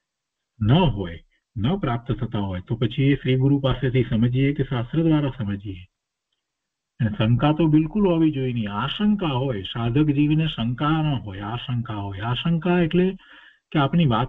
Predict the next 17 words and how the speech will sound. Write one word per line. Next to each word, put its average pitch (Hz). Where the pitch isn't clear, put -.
તો 170
બરાબર 147
છે, 160
પરંતુ 160
મને 123
સમજવા 139
નથી 120
આવતી, 107
એનું 151
નામ 131
આશંકા. 107
અને 127
શંકા 139
એટલે 170
હું 156
માનતો 143
નથી, 95